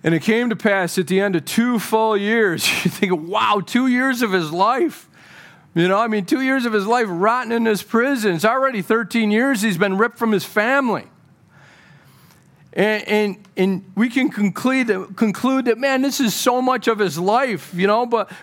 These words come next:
but, you know, for us, we measure off a temporal timeline. Yeah, it's two years out of a hundred and ten years.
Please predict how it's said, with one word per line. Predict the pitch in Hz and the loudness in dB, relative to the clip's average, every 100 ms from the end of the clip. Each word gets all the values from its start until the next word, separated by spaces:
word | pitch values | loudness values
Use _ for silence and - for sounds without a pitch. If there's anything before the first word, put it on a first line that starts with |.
| - | -2
but, | 226 214 - | -2 -2 -6
you | 226 | 0
know, | 254 240 | 0 0
for | 247 226 | 0 0
us, | 277 220 | 0 0
we | 247 254 | 0 0
measure | 226 269 240 262 | 2 0 2 0
off | 233 226 - | 2 0 -2
a | |
temporal | 185 240 240 208 226 196 | -2 0 0 0 0 0
timeline. | 214 226 262 247 190 143 | 0 0 2 2 2 2
Yeah, | 277 | 2
it's | 220 - | 0 0
two | 294 294 | 2 2
years | 277 247 | 0 0
out | 240 233 | 0 0
of | 214 | 0
a | 190 | 0
hundred | 180 240 233 | 2 2 0
and | 175 | 0
ten | 202 208 196 | 0 0 0
years. | 123 92 | -2 -6